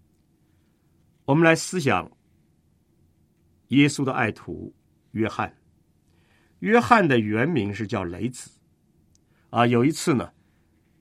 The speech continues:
因为他们经过撒玛利亚的村子，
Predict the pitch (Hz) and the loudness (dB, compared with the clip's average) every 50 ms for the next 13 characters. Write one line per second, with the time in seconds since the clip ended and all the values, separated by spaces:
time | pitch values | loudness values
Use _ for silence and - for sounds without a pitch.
0 | _ _ _ _ - 135 135 131 131 120 110 101 95 - _ _ _ _ _ _ | _ _ _ _ 0 2 4 4 4 4 2 2 -2 -8 _ _ _ _ _ _
1 | _ _ _ _ _ _ _ _ _ _ _ _ _ - 127 143 139 135 131 - | _ _ _ _ _ _ _ _ _ _ _ _ _ -2 0 2 2 0 2 2
2 | 160 160 165 160 160 151 131 110 - - - - - 147 135 131 135 139 135 123 | 2 2 4 2 2 2 2 0 -2 -6 -8 0 0 2 2 2 0 0 0 0
3 | 98 87 101 101 - - 175 190 190 - | -2 -4 -4 -8 -4 -4 -4 -4 -4 -10